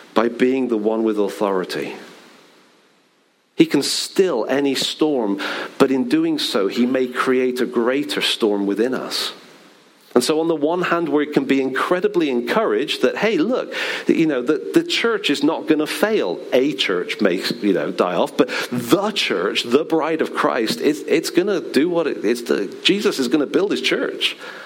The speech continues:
The message is gonna spread. People are gonna get saved. And it, it, it's, it's an amazing story. And it's not gonna fail. And we can be incredibly encouraged by that. But at the same time, if we're sat there in that boat and we see that authority,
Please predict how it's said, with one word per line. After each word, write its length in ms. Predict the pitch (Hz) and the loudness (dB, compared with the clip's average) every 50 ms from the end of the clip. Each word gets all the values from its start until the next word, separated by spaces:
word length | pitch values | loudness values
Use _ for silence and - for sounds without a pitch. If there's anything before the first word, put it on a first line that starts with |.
| - - - - | -18 -6 2 2
The 80 | 131 | 4
message 380 | 127 151 185 202 - 247 196 175 | 4 4 0 0 -2 0 0 0
is 60 | 156 | 0
gonna 200 | - 175 160 143 | 2 2 0 0
spread. 420 | - - - - 190 214 214 202 | -2 -2 -2 0 0 0 0 -2
People 360 | - - 202 208 190 214 196 185 | 0 0 0 2 4 2 2 2
are 40 | |
gonna 200 | - 165 156 160 | 0 0 0 0
get 180 | 156 - - - | 0 -2 -2 -2
saved. 400 | - - 185 202 233 220 185 151 | -2 -2 0 0 0 0 2 2
And 80 | 156 151 | 0 0
it, 140 | 160 - | 0 0
it, 160 | - 151 - - | 0 -2 -2 -2
it's, 240 | - 147 151 - - | -2 -2 -2 -2 -2
it's 260 | - 156 160 156 - | 0 0 0 2 2
an 100 | 156 160 | 2 2
amazing 520 | 165 165 165 160 180 226 226 202 190 175 | 2 0 0 0 0 0 0 2 2 0
story. 400 | 170 - - - 214 220 208 196 - - - - - - | 0 0 0 2 2 2 2 0 -2 -2 -4 -4 -4 -2
And 120 | - 143 147 | 0 0 0
it's 200 | 151 - - - | 0 0 0 0
not 300 | 143 143 165 175 151 - | 2 2 2 0 0 0
gonna 180 | 202 196 185 | 0 0 0
fail. 480 | 175 - - - 165 175 190 180 147 143 | -2 -2 -2 -2 0 0 0 0 0 2
And 100 | 143 147 | 2 2
we 80 | 156 151 | 0 0
can 220 | 147 151 147 139 | 0 0 0 2
be 100 | 151 139 | 2 2
incredibly 640 | 139 139 139 - - - 180 180 185 180 - 156 156 | 2 0 0 -2 -2 -2 0 0 0 0 2 2 2
encouraged 600 | 156 160 156 - - - - 82 80 - - - | 2 0 0 -2 -2 0 0 0 0 0 -2 -2
by 160 | - 101 95 | 0 0 0
that. 280 | 92 92 87 76 76 76 - - - - - - - - - - - - - - | 0 -2 -4 -4 -6 -6 -8 -12 -10 -10 -10 -10 -10 -12 -12 -14 -18 -18 -8 0
But 100 | - 123 | 0 2
at 100 | 123 - | 2 2
the 80 | - - | 0 -2
same 420 | - - - - 156 160 156 147 | -2 -2 -2 -2 0 2 2 0
time, 580 | 147 147 - - 156 151 139 113 95 90 92 92 - - - - - - - - - - - - - - | 0 -2 -2 -2 0 0 0 0 0 -2 -2 -4 -6 -8 -10 -10 -12 -14 -16 -18 -20 -20 -20 -20 -12 -8
if 140 | - - - | -6 -2 2
we're 120 | - 73 | 2 2
sat 440 | - - - - - 180 180 - - | 2 2 -4 -2 -4 -4 -4 -2 0
there 180 | 104 98 104 110 | 0 0 2 0
in 100 | 110 110 | 2 0
that 220 | 113 104 - - | 0 -2 -2 0
boat 300 | - 139 135 113 98 - | 0 0 2 2 0 0
and 180 | 98 98 101 98 | -2 -2 0 0
we 160 | 117 139 - | 0 0 0
see 460 | - - - - - - 151 165 156 | -2 -4 -4 -4 -2 -2 0 0 0
that 200 | 135 127 113 104 | 0 0 0 0
authority, 880 | 107 101 92 - - 117 110 107 117 117 110 - - 80 76 76 73 | 0 0 0 0 -2 0 0 2 0 0 -2 -2 -2 -2 -2 -2 -4